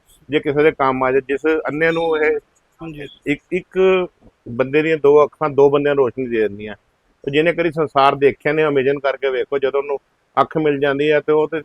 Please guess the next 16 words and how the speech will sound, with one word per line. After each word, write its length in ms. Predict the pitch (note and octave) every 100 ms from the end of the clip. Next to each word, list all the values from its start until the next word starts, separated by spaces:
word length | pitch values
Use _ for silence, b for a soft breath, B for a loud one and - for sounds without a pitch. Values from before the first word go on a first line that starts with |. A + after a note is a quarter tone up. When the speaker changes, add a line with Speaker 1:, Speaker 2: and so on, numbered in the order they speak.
| -
Speaker 1:
ਇੰਨੀਆਂ 280 | C3 C#3+ D#3
ਉਹਦੀਆਂ 180 | D#3+
ਦੁਆਵਾਂ 340 | D3+ B2 B2 C3
ਨਿਕਲਦੀਆਂ 440 | C3 A#2+ A#2+ C#3
ਵੀ 60 | C#3+
Speaker 2:
ਬਿਲਕੁਲ 320 | E3 - F3
ਸਹੀ। 80 | -
Speaker 1:
ਧੁਰ 220 | D3+ C3+
ਤੱਕ 160 | A#2 C3+
ਜਾਂਦੀਆਂ 440 | C3 G#2+ G2+ G#2
ਹੈਗੀਆਂ। 260 | G2 F#2+ G2 _ _ _ _
Speaker 2:
ਸੋ, 220 | E3 E3
ਸਵਰਗੀ 460 | D3+ E3+ E3+ D#3+ F3+
ਸਰਦਾਰਨੀ 540 | E3 D#3+ D#3+ D#3+ F3 E3+
ਸੁਰਿੰਦਰਜੀਤ 500 | - D#3 D3+ D3 D#3+ -
ਕੌਰ 200 | D#3